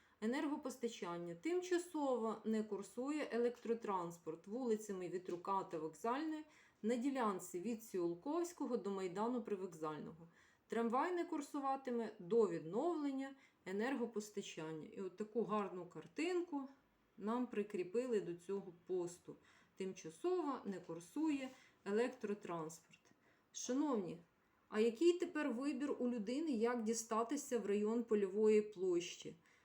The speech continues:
Зокрема, на вулицю Ціолковського. От як ви собі це уявляєте? Зараз тролейбус не їде, трамвай не їде, щоб зі сторони трамвая приїхати.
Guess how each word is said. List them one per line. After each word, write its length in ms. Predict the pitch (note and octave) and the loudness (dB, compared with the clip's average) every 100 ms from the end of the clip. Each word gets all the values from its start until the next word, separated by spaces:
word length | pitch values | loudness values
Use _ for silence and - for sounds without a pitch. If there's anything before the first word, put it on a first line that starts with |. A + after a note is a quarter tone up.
| _ | _
Зокрема, 880 | F#3+ F#3 A#3+ A#3+ A3 A3 C#4 D4 F3 - _ _ _ | -4 0 0 2 2 4 2 0 -4 -12 _ _ _
на 140 | G3 A3 | -2 0
вулицю 440 | A#3+ D#4+ C#4+ A3 | 4 4 2 -2
Ціолковського. 1160 | G3+ - F3+ E3+ E3+ G#3+ A#3+ A#3 - - F#3 F3 - _ _ _ - - - - - | -6 -2 0 -2 0 4 4 2 -8 -12 -12 -16 -20 _ _ _ -20 -20 -20 -20 -4
От 180 | A3+ A3+ | -2 0
як 280 | D4 C#4+ | 0 0
ви 100 | A3+ | 0
собі 260 | A3+ G#3+ F#3 | -2 -2 -6
це 200 | F3 F#3 | -4 -4
уявляєте? 800 | F3 E3+ D#3+ D#3 D#3 D#3 - - - _ _ _ _ _ _ _ _ _ - | 0 0 -2 -4 -6 -8 -12 -20 -20 _ _ _ _ _ _ _ _ _ -12
Зараз 720 | F#3 C4 A#3+ E3+ D#3 - - _ _ _ _ _ _ _ _ | 2 4 6 4 -2 -8 -18 _ _ _ _ _ _ _ _
тролейбус 840 | A#3 C#4+ C4+ A3+ E3+ E3 E3+ - _ _ | 0 2 4 4 2 -4 -8 -16 _ _
не 240 | G3 C4 E4 | 0 2 4
їде, 500 | A#3+ G3+ E3 F3 A3 - _ _ _ _ _ _ _ _ _ _ _ _ _ | 4 2 0 -6 -10 -16 _ _ _ _ _ _ _ _ _ _ _ _ _
трамвай 720 | A#3+ C#4+ C#4+ B3+ A#3+ F3+ D#3 - _ _ _ - | 4 6 6 6 4 4 0 -6 _ _ _ -6
не 200 | F#3 A#3+ | 2 4
їде, 480 | E4+ C#4+ C#4 G3+ A3+ | 6 6 6 4 0
щоб 300 | - A3+ F#3+ | 0 -2 -2
зі 120 | G#3+ | -4
сторони 460 | - A#3 A#3 A#3 | 0 0 2 2
трамвая 520 | A3+ A3 G#3+ G3+ G3 F#3+ | 0 0 2 0 -2 -4
приїхати. 720 | G3 F#3+ F#3 F#3+ F3+ - | -6 -4 -4 -8 -14 -16